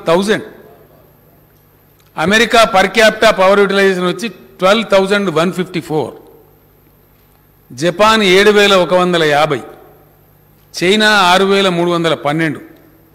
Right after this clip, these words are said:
బాధ కలిగేది ఏంటంటే మన పక్కన భూటాన్ అధ్యక్ష, ఇంతంత ఉంటుంది, మన నెత్తి మీదే ఉంటుంది హిమాలయ పర్వతాలు.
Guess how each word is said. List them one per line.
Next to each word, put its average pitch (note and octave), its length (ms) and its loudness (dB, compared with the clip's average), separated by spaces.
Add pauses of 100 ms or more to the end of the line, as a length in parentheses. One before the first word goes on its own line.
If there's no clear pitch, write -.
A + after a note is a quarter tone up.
(880)
బాధ C#3+ 260 2
కలిగేది A#3 400 2
ఏంటంటే A#3 220 -2
మన A3 160 -2
పక్కన A3+ 440 -2
భూటాన్ G#3+ 440 0
అధ్యక్ష, F#3 300 -2 (680)
ఇంతంత D3 260 -6
ఉంటుంది, D3 240 -8 (1080)
మన D3 100 -10
నెత్తి D3 240 -8
మీదే F#3 160 -2
ఉంటుంది C#3+ 220 -6
హిమాలయ D3 240 -4
పర్వతాలు. B2 360 -12